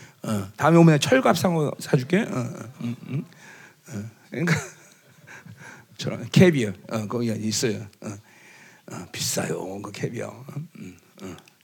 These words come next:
일 그램에 만 원이 말로, 만 원. 일 그램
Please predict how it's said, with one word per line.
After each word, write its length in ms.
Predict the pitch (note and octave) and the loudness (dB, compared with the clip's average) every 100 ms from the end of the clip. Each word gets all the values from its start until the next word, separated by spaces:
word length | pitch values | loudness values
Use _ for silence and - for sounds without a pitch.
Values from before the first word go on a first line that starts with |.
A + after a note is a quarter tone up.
| _ _ - _ _ _ - | _ _ -20 _ _ _ 0
일 260 | C3 D#3+ | 4 4
그램에 560 | D3+ D3+ C#3+ C3 G#2+ - _ _ _ - | 6 6 6 2 0 -8 _ _ _ -6
만 200 | F#2+ B2 | 0 4
원이 140 | A#2+ | 4
말로, 240 | F2+ - - | 2 -6 -16
만 240 | A2+ - | -16 -14
원. 100 | - - _ _ _ _ _ _ _ _ _ _ _ A#3 A3+ _ _ _ _ _ _ _ _ _ _ _ _ _ _ _ _ _ _ _ _ - _ _ - | -16 -20 _ _ _ _ _ _ _ _ _ _ _ _ _ _ _ _ _ _ _ _ _ _ _ _ _ _ _ _ _ _ _ _ _ -20 _ _ -4
일 160 | C3+ D#3 | 4 4
그램 320 | D3 G#2 G2 | 4 0 -2